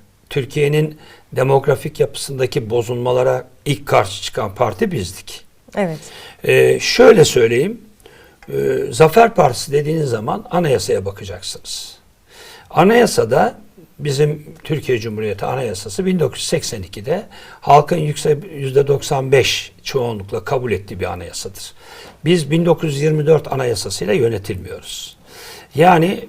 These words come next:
Speaker 1: bin dokuz yüz seksen iki anayasasının özellikle dibaçesinde başlangıç bölümünde anayasanın çerçevesi tam olarak çizilmiştir. Daha sonra da maddeler bunun üzerine oturtulmuştur. Yani bunu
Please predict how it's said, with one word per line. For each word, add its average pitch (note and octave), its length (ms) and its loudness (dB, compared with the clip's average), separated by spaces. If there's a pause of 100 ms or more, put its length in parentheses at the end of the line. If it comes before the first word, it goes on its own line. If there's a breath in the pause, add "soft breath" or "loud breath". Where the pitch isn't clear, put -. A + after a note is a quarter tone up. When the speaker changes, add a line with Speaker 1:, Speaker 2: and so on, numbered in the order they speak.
Speaker 1:
bin D3 180 0
dokuz D3 300 4
yüz C3+ 360 -8 (720)
seksen C3 440 -4
iki B2 380 -2 (480 soft breath)
anayasasının C#3 1040 -2 (100)
özellikle C3+ 640 -2
dibaçesinde A#2 720 0
başlangıç C3+ 640 -4 (320)
bölümünde G#2+ 580 -6 (460 loud breath)
anayasanın F#3 760 2 (240 loud breath)
çerçevesi D#3+ 600 2
tam G3+ 180 2
olarak D#3+ 320 0
çizilmiştir. A2+ 920 -6 (840 loud breath)
Daha G#3 200 10
sonra G3 340 4
da A#3+ 240 -2 (100)
maddeler F3 600 4
bunun F#3+ 160 4
üzerine F3 320 6
oturtulmuştur. - 840 -2
Yani E3 400 4
bunu F3+ 340 8